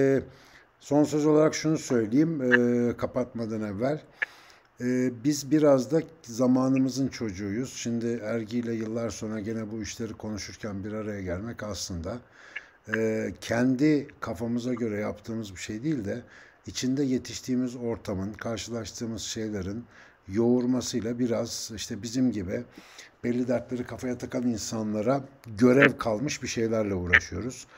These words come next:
Ee, Türkiye'nin ve dünyanın garip zihinsel dönemlerden geçtiği zamanlarda büyüdük. Ee, işte doksan üç, doksan dört, doksan beş gibi yıllarda üniversitede ya da akademisyenliğin ilk yıllarımızı geçirdik mesela.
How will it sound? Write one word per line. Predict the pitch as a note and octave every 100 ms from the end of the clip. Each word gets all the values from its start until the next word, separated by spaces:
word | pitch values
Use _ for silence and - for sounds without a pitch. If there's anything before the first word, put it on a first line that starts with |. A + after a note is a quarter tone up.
| - - - -
Ee, | A#2+ B2 A#2+ A#2+
Türkiye'nin | C#3+ - C#3 C3+ C3+ C3 C3 - -
ve | B2
dünyanın | A2 B2 B2+ B2+ C3
garip | A#2+ A#2+ B2
zihinsel | - A#2+ A#2 - B2+ A#2+
dönemlerden | B2 A#2+ A#2 A#2 A#2 A#2
geçtiği | A2 G#2 - A#2+
zamanlarda | A2+ G#2+ G#2+ A2 A2 G2+ G2
büyüdük. | F2 D2+ G2+ - - - - - - -
Ee, | A2+ G#2+
işte | G2+ A2+ F#2
doksan | A2 - A#2
üç, | G#2+ -
doksan | A2 - A2 G#2+
dört, | G#2+ -
doksan | G#2+ F2 G#2+ G2+
beş | G2+ G2+ -
gibi | G#2 G2+
yıllarda | F#2+ G2+ F#2+ G2 F#2 F#2 F2+ F2 - - -
üniversitede | A#2 A2 G#2+ G#2 F#2 - F#2
ya | G#2 G2
da |
akademisyenliğin | F#2+ - G#2 F#2+ - A2 G2+ G#2
ilk | G#2+ -
yıllarımızı | G2 F#2+ G2 G2+ F2
geçirdik | F#2+ F#2+ E2+ F2+ E2 -
mesela. | E2 - D#2+ A#2